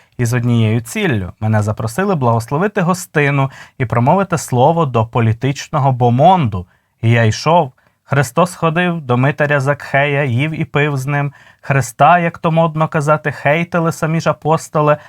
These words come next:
але від того часу змінилося серце Закхея. Якщо б мене запросили благословити, промовити слово, розділити радість, я б пішов».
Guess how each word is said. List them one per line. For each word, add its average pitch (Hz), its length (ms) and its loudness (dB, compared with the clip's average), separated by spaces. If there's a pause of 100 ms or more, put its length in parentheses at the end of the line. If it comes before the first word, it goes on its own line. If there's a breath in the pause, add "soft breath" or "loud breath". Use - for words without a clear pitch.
(180 loud breath)
але 117 160 4
від 117 180 -2
того 165 220 2
часу 165 400 0
змінилося 175 720 -2
серце 165 440 0
Закхея. 131 600 0 (280 loud breath)
Якщо 131 240 -4
б 120 60 -2
мене 135 400 4
запросили 160 600 0
благословити, 143 880 0 (280 loud breath)
промовити 180 540 4
слово, 160 560 2
розділити 139 600 2
радість, 135 640 0 (140)
я 123 280 4
б 147 40 -8 (200)
пішов». 117 400 -6